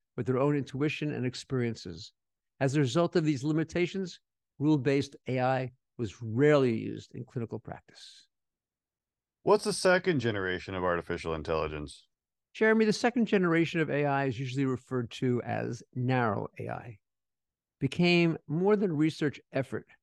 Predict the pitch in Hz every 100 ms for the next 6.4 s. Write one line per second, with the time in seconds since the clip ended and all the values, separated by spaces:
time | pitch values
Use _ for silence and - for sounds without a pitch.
0 | _ _ _ 120 - 123 - 147 143 147
1 | 139 - _ - - 143 131 - 117 113
2 | 123 117 101 98 104 _ _ _ _ _
3 | _ _ _ - 139 - 208 185 185 175
4 | 165 160 - 147 139 - - 147 156 147
5 | 139 117 127 135 123 123 107 113 113 117
6 | 127 113 98 98